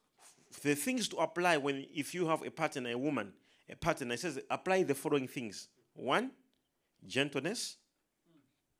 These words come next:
tact, understanding. It, not just gentleness, but great gentleness. Then intelligence.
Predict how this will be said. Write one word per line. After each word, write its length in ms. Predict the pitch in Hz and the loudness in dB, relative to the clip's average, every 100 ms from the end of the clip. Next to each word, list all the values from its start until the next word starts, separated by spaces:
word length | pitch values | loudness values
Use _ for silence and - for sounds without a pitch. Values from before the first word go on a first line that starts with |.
| _ _ | _ _
tact, 460 | 135 - - - - _ _ _ _ _ _ _ _ _ _ _ _ | -4 -4 -10 -16 -18 _ _ _ _ _ _ _ _ _ _ _ _
understanding. 720 | 117 113 113 - 170 185 143 - _ _ _ _ _ _ _ _ _ - - _ _ | -2 -2 -4 -4 -4 -4 -10 -16 _ _ _ _ _ _ _ _ _ -20 -20 _ _
It, 200 | 226 165 | 0 2
not 160 | 156 269 | 0 0
just 200 | 294 - | 0 -2
gentleness, 260 | 220 180 143 | -4 -4 -8
but 240 | 147 113 | -12 0
great 320 | - 220 - | 4 4 2
gentleness. 680 | - 170 165 127 92 - - _ _ _ 120 | 2 2 2 -4 -4 -4 -4 _ _ _ 2
Then 180 | 147 143 | 2 2
intelligence. 1080 | 160 147 202 175 143 113 90 - - - | -4 -4 -2 -2 -2 -4 4 6 8 6